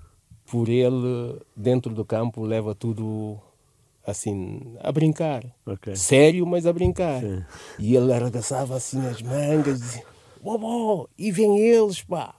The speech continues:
Speaker 1: parecem índios." <laughs> E nós não, não saíamos, pá, queríamos sair, não saíamos. Até que nos últimos minutos saímos e o, e o, o Ricky foi fazer o gol, ganhamos
Speaker 2: Ah.
Speaker 1: um zero.
Speaker 2: Ah, é o tal da
Speaker 1: É.
Speaker 2: taça, então?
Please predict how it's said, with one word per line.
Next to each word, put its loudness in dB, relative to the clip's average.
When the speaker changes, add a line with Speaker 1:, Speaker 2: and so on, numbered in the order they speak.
Speaker 1:
parecem 4
índios." 6
<laughs> 6
E 8
nós 12
não, 10
não 10
saíamos, 8
pá, 2
queríamos 6
sair, 4
não 2
saíamos. 4
Até 4
que -4
nos -2
últimos 0
minutos -2
saímos 2
e -2
o, -6
e -4
o, -6
o -4
Ricky -2
foi -4
fazer -6
o -8
gol, -10
ganhamos -6
Speaker 2:
Ah. -6
Speaker 1:
um -4
zero. -8
Speaker 2:
Ah, -6
é -2
o 0
tal 2
da 0
Speaker 1:
É. -2
Speaker 2:
taça, -2
então? -6